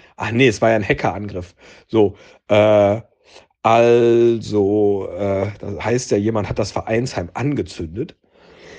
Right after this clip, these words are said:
<coughs> Ähm,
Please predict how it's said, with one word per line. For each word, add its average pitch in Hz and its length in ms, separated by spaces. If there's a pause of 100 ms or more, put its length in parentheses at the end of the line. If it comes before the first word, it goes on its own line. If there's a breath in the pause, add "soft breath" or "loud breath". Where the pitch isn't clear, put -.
(420 loud breath)
<coughs> - 60 (3000 loud breath)
Ähm, 104 520